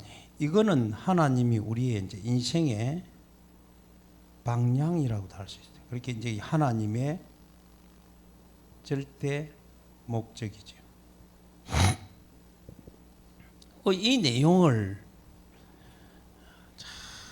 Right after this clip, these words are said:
그래서 이제 유 목사님이 이걸 놓고 이제 일곱 망대다, 일곱 망대다. 성삼위 하나님이고, 뭐, 열 가지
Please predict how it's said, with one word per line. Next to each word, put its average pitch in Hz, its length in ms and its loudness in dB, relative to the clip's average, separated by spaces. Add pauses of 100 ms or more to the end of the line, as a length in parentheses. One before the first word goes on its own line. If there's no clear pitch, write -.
(240)
그래서 131 300 -6
이제 113 240 -6 (760)
유 143 100 -2
목사님이 120 460 -4
이걸 123 220 0
놓고 101 280 -2
이제 95 120 -6
일곱 147 280 0
망대다, 90 960 -6
일곱 85 200 -12
망대다. - 220 -20 (4000)
성삼위 101 600 -4
하나님이고, 92 760 -6 (1080)
뭐, 95 160 -6
열 98 140 0 (120)
가지 95 720 -6